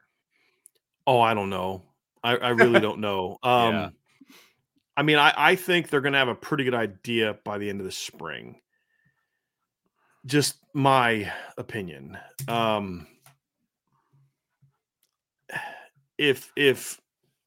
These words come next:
Speaker 1: if Notre Dame is the staff that I think that they are, and we've seen examples of this already with how they handled Drew Pyne, they,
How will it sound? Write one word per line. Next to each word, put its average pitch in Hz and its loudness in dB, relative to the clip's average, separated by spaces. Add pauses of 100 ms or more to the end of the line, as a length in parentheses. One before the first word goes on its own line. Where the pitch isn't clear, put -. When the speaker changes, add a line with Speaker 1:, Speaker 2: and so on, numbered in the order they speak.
(120)
Speaker 1:
if 139 4
Notre 185 8
Dame 175 4
is 127 2
the 127 0
staff 139 4
that 123 0
I 113 0
think 123 -6
that 110 -14
they 104 -6
are, 78 -12 (1160)
and 131 0
we've 135 2
seen 180 4
examples 143 2
of 110 -4
this 113 -2
already 117 2
with 98 -6
how 113 -4
they 113 -2
handled 113 -4
Drew 113 -4
Pyne, 107 -10 (1160)
they, 170 6